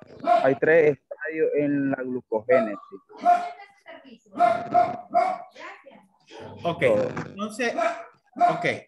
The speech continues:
Speaker 2: entonces necesitamos que para sintetizar necesita algunas cosas. ¿Cuáles son esas cosas? Tres enzimas, el donante de la glucosa,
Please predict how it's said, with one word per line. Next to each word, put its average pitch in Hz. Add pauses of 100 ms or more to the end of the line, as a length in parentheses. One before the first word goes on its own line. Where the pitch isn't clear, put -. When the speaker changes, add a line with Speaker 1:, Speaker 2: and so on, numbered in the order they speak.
Speaker 2:
entonces 208
necesitamos 190
que 208 (600)
para 170
sintetizar 170 (640)
necesita 156
algunas 208
cosas. -
¿Cuáles 214
son 214
esas 208
cosas? 131
Tres 185
enzimas, 202 (800)
el 170
donante 180
de 214
la 190
glucosa, 185